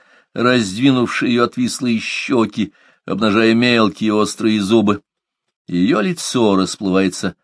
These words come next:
в плотоядной улыбке. Я не уверен, смогу ли после этого сносно относиться к Фальвине. Хотя я знаю, с ее точки зрения,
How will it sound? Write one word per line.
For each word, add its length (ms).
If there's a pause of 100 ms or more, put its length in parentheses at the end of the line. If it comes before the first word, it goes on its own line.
(100)
в 60
плотоядной 580
улыбке. 420 (1700)
Я 260
не 180
уверен, 640
смогу 420
ли 100
после 420
этого 260
сносно 760
относиться 640
к 80
Фальвине. 460 (800)
Хотя 260
я 220
знаю, 580
с 140
ее 240
точки 440
зрения, 580